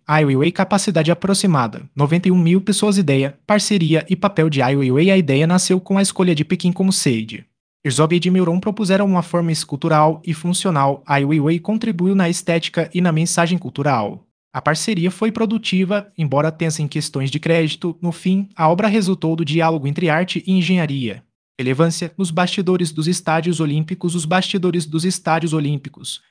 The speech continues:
grandes engenheiros por trás do espetáculo ficam claros no ninho, por trás da forma há cálculos sobre aço, evacuação de milhares de pessoas, drenagem e resistência a vento e sismos leves.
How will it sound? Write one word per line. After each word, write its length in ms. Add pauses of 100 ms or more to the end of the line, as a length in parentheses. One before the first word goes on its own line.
(100)
grandes 340
engenheiros 560
por 160
trás 300
do 100
espetáculo 640
ficam 380
claros 420
no 120
ninho, 280 (220)
por 140
trás 260
da 140
forma 360
há 40
cálculos 500
sobre 380
aço, 400 (180)
evacuação 480
de 140
milhares 420
de 100
pessoas, 640 (240)
drenagem 640
e 80
resistência 640
a 40
vento 400
e 80
sismos 420
leves. 580